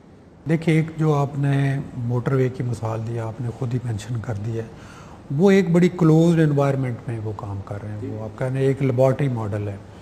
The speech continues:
Speaker 1: कि आप, अ, and from one end to another end आप closed एक, अ, उस environment में आप लॉ जो है वो enforcement कर रहे हैं और उसमें शुरू से एक अच्छा precedent develop हो गए हैं।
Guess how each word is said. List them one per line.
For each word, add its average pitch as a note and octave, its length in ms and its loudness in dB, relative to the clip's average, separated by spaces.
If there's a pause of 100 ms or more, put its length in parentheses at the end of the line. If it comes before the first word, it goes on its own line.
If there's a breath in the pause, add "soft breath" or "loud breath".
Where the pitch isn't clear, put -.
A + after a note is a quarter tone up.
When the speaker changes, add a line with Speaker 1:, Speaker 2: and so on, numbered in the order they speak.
(540 loud breath)
Speaker 1:
कि B2+ 160 0
आप, A#2+ 440 -2
अ, A2+ 1300 -6
and C3+ 240 0 (360)
from B2+ 120 0
one B2+ 200 0
end C3+ 160 2
to C3 120 -4
another A#2+ 400 -2
end A#2+ 220 -4
आप A2+ 100 -6 (100)
closed A#2+ 680 -2
एक, A2+ 220 -10
अ, G#2+ 120 -8 (800)
उस G#2 200 -14
environment A2 760 -2
में G#2+ 140 -6
आप G2+ 160 -6 (320)
लॉ G#2+ 220 -4
जो G#2+ 440 -10
है G2+ 80 -8
वो G#2 100 -10
enforcement G#2+ 560 -10 (100)
कर A2+ 120 -10
रहे A2+ 120 -8
हैं G#2+ 80 -12 (720 loud breath)
और E3+ 100 4
उसमें E3+ 280 4
शुरू F3+ 300 6
से F3 220 4
एक D3+ 120 0
अच्छा D#3 300 2 (640 loud breath)
precedent D3 400 4
develop B2+ 380 2
हो A2+ 140 -2
गए B2 120 -2
हैं। B2 180 -6